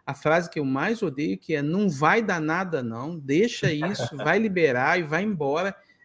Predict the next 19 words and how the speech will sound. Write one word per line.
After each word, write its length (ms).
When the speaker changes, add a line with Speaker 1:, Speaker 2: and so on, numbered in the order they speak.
Speaker 1:
Vai 380
dar 640
e 160
dá. 480
E 100
acredite, 600
a 40
lei 200
de 100
Murphy 440
foi 280
criada 520
para 240
importação. 760
Speaker 2:
<laughs> 420
Speaker 1:
Foi 220
criada 440
para 180
importação. 720